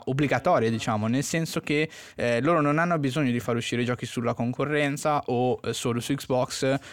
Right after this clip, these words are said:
loro hanno semplicemente fatto l'acquisizione per poter mandare avanti il loro piano, ma non hanno bisogno dell'apporto, diciamo, eh, di chi sta dall'altra parte della barricata per poter far funzionare questa acquisizione. Quindi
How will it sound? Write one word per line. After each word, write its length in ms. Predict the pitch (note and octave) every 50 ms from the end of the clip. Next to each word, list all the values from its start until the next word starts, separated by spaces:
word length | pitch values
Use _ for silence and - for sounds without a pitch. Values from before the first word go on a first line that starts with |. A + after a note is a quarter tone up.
| - - -
loro 180 | C#3+ C#3 B2+
hanno 200 | B2 A#2+ B2 B2 A2+
semplicemente 720 | - - - B2 A#2+ A#2 B2 - - B2+ B2 B2 A#2 - B2
fatto 300 | - A#2+ A2 - - B2
l'acquisizione 640 | A#2 B2 - C#3 C3+ D#3 F3+ - - C#3 B2 A#2+
per 120 | A2 B2
poter 280 | A2 - D#3+ - - A#2
mandare 280 | A#2 A#2+ A#2+ A#2 A#2+ A#2+
avanti 300 | A2+ A2 A#2 A#2+ A#2+ C3+
il 80 | A#2+
loro 160 | A#2 C3+ F3
piano, 320 | F3+ - A#2+ G2+ G#2+ A2+ A2
ma 180 | G#2+ G#2+ G2+ G2+ - - - - -
non 160 | - B2+ C3+
hanno 180 | D3+ E3+ E3 D3+
bisogno 300 | D3 D3 C3+ D3 C#3 C3
dell'apporto, 640 | C3 B2+ B2+ B2+ - - D3 C3 C3 B2 - - A#2+
diciamo, 580 | A#2+ A#2 - B2 A2 A2+ A#2 A2+ A2 A#2 -
eh, 560 | - - A2 G#2 G#2 G#2+ G#2 G#2 G2+ A2 A2 A2
di 220 | A2 A#2+ A#2 A2+ -
chi 380 | - - B2+ A#2+ B2 B2 - - - - -
sta 280 | - - - C3 B2+
dall'altra 420 | B2 B2 A#2+ A#2+ A#2+ A#2+ A#2+ B2 A2+
parte 260 | - B2 A#2 A2+ B2
della 160 | A#2 A#2 A#2+
barricata 600 | A#2 A#2+ B2 B2 C#3 C#3 - A#2+ A#2 A#2 - A#2
per 140 | - - -
poter 340 | - - A#2+ - B2+ B2 -
far 160 | - B2 A#2+
funzionare 760 | - - B2+ A#2 A#2 - - - B2 B2 A#2+ A#2+ A#2 A#2 A2
questa 240 | - A#2+ - - A#2+
acquisizione. 640 | A2 - B2+ A#2 A#2+ G#2+ - - - A2+ - A#2+
Quindi 260 | - - C3+ A#2+ A#2